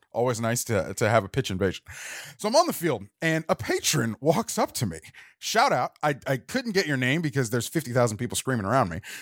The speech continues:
So we get to talking, have a nice chat. It was really fun. And then I, I had gone down on the field with some other reporters,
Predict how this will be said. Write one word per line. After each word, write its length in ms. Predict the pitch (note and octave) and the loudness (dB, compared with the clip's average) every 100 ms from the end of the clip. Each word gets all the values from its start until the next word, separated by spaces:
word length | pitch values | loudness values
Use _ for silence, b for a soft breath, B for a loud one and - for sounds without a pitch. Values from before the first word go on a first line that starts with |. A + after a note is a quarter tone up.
| B | B
So 160 | F#3 | -2
we 160 | E3 A#3 | 0 0
get 140 | C4 | 0
to 60 | B3+ | 0
talking, 340 | D#3+ A#2+ D#3+ - b - | 0 0 -2 -8 b 0
have 140 | D#3+ | 0
a 60 | D3 | 2
nice 280 | D3 D3 - | 0 -2 -2
chat. 300 | C3+ A#2 - _ - | 0 -2 -2 _ -2
It 60 | |
was 240 | C#3+ F3 B2+ | 2 2 0
really 260 | A#2+ F3+ B3 | -2 0 0
fun. 320 | - C3 E3 B B B B | -2 -2 -2 B B B B
And 220 | E3 G#3+ | 0 2
then 160 | G3+ F#3+ | 2 0
I, 180 | E3 E3 - | 0 -2 0
I 60 | |
had 240 | D#3+ E3+ B2 | -2 -2 -4
gone 300 | F3 G3+ A3 | -2 0 2
down 200 | E3+ F#3 | 2 2
on 100 | E3 | 0
the 60 | |
field 180 | C3+ D#3+ | -2 -2
with 80 | C#3+ | 0
some 80 | C3 | 0
other 180 | B2 A#2 | 0 0
reporters, 600 | G2 - B3+ D3+ A2+ - | -2 -2 2 4 2 -2